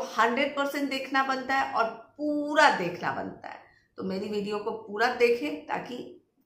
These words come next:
कोई भी part जो है, कोई भी knowledge आपसे रह ना जाए। चलिए आगे चल के देखिए कि इसको बनाते कैसे हैं, इसको लगाते कैसे हैं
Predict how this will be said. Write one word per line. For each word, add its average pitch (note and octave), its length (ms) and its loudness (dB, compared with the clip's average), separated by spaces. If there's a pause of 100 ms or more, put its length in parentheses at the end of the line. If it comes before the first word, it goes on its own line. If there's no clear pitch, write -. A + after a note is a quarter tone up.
कोई A#3+ 160 4
भी C4 140 0
part A3 600 0
जो A#3+ 100 2
है, A#3 120 4
कोई A#3 280 -4
भी A#3+ 180 -6
knowledge G3 400 0
आपसे G3 320 2
रह D#3+ 260 0
ना D3 120 -6
जाए। - 240 -8 (420)
चलिए D3+ 220 -4
आगे G#3+ 280 4
चल C#4 180 2
के C#4 140 0
देखिए C4 280 0
कि B3 140 -8
इसको G#3+ 220 -4
बनाते F#3+ 520 2
कैसे C4 300 0
हैं, - 380 -4
इसको - 200 -2
लगाते F#3+ 580 6
कैसे C#4 320 0
हैं C4+ 400 -8